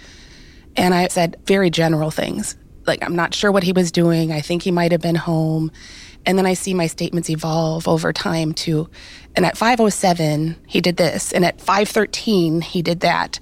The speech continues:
And six months later, I'm reciting something that I didn't even know that Saturday because we had a lot of coaching, and that's one of the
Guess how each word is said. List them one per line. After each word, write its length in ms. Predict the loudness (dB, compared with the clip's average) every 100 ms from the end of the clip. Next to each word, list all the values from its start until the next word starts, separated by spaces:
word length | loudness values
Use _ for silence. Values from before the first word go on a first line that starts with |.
| -16 -18 -6
And 140 | -2 -2
six 160 | 0
months 220 | -2 0
later, 280 | 0 2 0
I'm 200 | 0 -4
reciting 640 | -2 -2 0 0 2 0 0
something 480 | -2 -2 -2 -2
that 220 | 0 0 -2 -10 -4
I 80 | -2
didn't 160 | 0 0
even 180 | 0
know 460 | 0 2 0 0 -4 -12 -6 -4
that 160 | -4
Saturday 480 | -2 -2 0 -2 -4
because 320 | -4 -2 -2
we 160 | 0 0
had 160 | 0 0
a 60 |
lot 280 | 2 2 2
of 100 | 0
coaching, 420 | -4 -6 -4 -6
and 100 | -4
that's 220 | -4 -6 -4
one 120 | -4
of 120 | -4
the 180 | -8